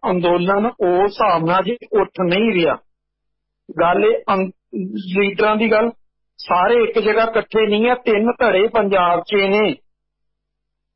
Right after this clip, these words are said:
ਤਿੰਨ ਦੇ ਵਿੱਚ ਗਿਣੋ ਤਾਂ ਪੰਜ ਨੇ, ਉਹ ਧੜੇਬੰਦੀਆਂ 'ਚ ਅਲੱਗ-ਅਲੱਗ ਬੈਠੇ ਨੇ। ਜਿਹੜੇ ਗਏ ਨੇ,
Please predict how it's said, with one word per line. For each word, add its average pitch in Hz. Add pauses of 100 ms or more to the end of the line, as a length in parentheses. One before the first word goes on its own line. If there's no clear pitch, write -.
(840)
ਤਿੰਨ 233
ਦੇ 262
ਵਿੱਚ 269
ਗਿਣੋ 240
ਤਾਂ 277
ਪੰਜ 226
ਨੇ, 214 (1500)
ਉਹ 523
ਧੜੇਬੰਦੀਆਂ 220
'ਚ 220
ਅਲੱਗ-ਅਲੱਗ 226
ਬੈਠੇ 196
ਨੇ। 175 (600)
ਜਿਹੜੇ 220
ਗਏ 185
ਨੇ, 202